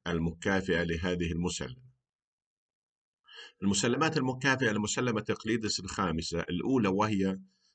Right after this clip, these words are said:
من نقطة خارج مستقيم معلوم يوجد مستقيم واحد وواحد فقط يوازي المستقيم المعلوم،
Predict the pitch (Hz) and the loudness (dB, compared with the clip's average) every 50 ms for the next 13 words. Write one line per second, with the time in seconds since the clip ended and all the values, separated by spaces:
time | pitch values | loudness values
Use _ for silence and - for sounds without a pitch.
0 | _ _ 87 90 98 104 117 127 - 127 - 104 92 - - 107 107 107 98 85 | _ _ 2 2 4 4 4 2 0 -2 -2 -2 -2 0 0 2 2 2 2 0
1 | 87 90 95 90 - - - 90 - - 117 117 110 98 98 98 85 73 85 92 | 0 -2 -2 -2 -2 -2 -2 -4 -2 0 0 0 2 2 2 2 2 2 2 2
2 | 90 90 85 87 95 101 95 - - 87 101 113 117 120 95 101 95 90 87 92 | 2 2 2 2 0 0 -2 -2 -4 -2 0 2 2 2 4 4 2 2 0 -2
3 | 90 - - - 92 85 - 117 107 92 87 87 90 92 98 101 101 101 - - | -4 -4 -2 -2 -2 -2 -2 -2 -2 0 0 0 2 2 4 2 2 0 0 -2
4 | 120 123 127 127 90 85 78 82 92 104 104 92 - - 80 78 - - 104 104 | -2 -2 -2 -4 -4 -2 0 2 2 4 2 2 0 -2 -8 -10 -6 -4 -4 -4
5 | - - 123 127 - 95 92 92 101 101 95 90 87 82 85 82 - - 85 78 | 0 -2 -4 -2 -2 -2 0 2 2 2 2 0 0 -2 -4 -6 -6 -6 -8 -8
6 | - 98 98 95 95 92 95 - _ _ - 92 92 87 82 85 69 73 87 90 | -4 0 2 2 2 2 0 -2 _ _ 2 2 4 4 2 0 -2 0 0 0
7 | 90 80 67 62 | 0 0 -2 -6